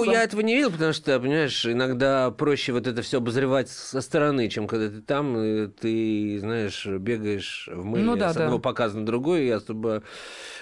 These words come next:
Speaker 1: э, хочу вот, э, точно сказать, что на билете вот прямо нарисован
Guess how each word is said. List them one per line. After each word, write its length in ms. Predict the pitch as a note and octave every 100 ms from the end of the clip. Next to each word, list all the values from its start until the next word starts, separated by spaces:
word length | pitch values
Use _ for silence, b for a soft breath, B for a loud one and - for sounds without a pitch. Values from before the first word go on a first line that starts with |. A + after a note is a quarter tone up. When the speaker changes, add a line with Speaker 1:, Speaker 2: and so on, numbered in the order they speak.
| B -
Speaker 1:
э, 1080 | G#2 G#2+ G#2 G2+ F#2+ F#2 F#2+ G2+ G2+ A2 G#2+
хочу 340 | D#3 C#3 E3+
вот, 240 | D3+ C3 -
э, 680 | C3+ C3 B2+ B2+ B2 A#2 A2+
точно 280 | F#3 F#3+ F3
сказать, 420 | - B2 A2 G2+
что 260 | - B2+ A#2
на 180 | A#2+ B2
билете 560 | B2 C#3+ D#3 D#3 D3+ G2+
вот 180 | G2+
прямо 460 | - A2+ F#2+ F#2 F#2
нарисован 920 | F#2 G#2+ G#2+ - C3+ A#2+ A2 G#2 F#2+